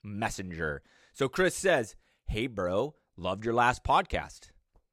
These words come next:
Thank you, Chris. I appreciate that. If you're not subscribed, guys, please go subscribe. Just Go Podcast with Nick Glassett. Just go, baby. Okay, he said, "I loved your last podcast. How do you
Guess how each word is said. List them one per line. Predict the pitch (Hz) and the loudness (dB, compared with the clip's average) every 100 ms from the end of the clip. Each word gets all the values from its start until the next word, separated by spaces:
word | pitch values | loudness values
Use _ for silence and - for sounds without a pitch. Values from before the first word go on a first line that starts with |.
| _ - | _ -10
Thank | 87 - | -8 -8
you, | 85 | -10
Chris. | 95 110 | -8 -6
I | 95 | -6
appreciate | 90 85 78 82 - | -8 -10 -10 -12 -6
that. | 78 - | -6 -6
If | - | -6
you're | |
not | 87 95 | -4 -4
subscribed, | 90 - 120 120 92 95 | -6 -6 0 0 0 -2
guys, | 87 82 107 - _ | 0 0 0 -4 _
please | - 85 | -8 -6
go | - 92 | -2 -2
subscribe. | - 92 - 107 76 | -2 -6 2 2 2
Just | 87 85 | -2 -2
Go | 95 | 0
Podcast | 90 107 104 90 78 - | 0 0 -2 -6 -12 -16
with | 87 | -18
Nick | 92 92 | -14 -10
Glassett. | 95 104 - - _ | -8 -8 -12 -20 _
Just | - - | -18 -10
go, | - 92 | -4 -2
baby. | 92 76 87 _ _ _ | -2 -4 -10 _ _ _
Okay, | 160 151 | -4 -4
he | 127 | -4
said, | 151 - 127 | -4 -4 -2
"I | 131 | 0
loved | 143 151 | 0 2
your | 151 | 2
last | 139 - | 2 2
podcast. | 139 110 95 85 _ _ _ | 2 2 -2 -4 _ _ _
How | - 127 156 | 0 4 4
do | 175 | 4
you | 185 180 175 | 2 4 2